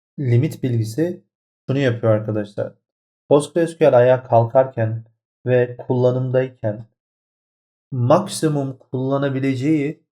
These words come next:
C P U ve memory miktarını kısıtlamış oluyorsunuz, limitlemiş oluyorsunuz.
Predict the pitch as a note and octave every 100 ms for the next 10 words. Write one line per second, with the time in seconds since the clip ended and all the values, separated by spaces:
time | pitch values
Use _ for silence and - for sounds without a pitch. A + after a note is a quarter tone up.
0 | _ - - C3 C3 D3 D#3+ C3+ A#2 A#2
1 | B2 C#3+ B2 A2+ - B2 A#2+ A#2+ F#3 G3+
2 | - _ _ - - C#3 - B2+ B2 -
3 | G#2+ G#2 G2 G#2 G2+ - A#2 A2+ A2+ A#2
4 | G#2+ A2 G#2 G#2 - G#2+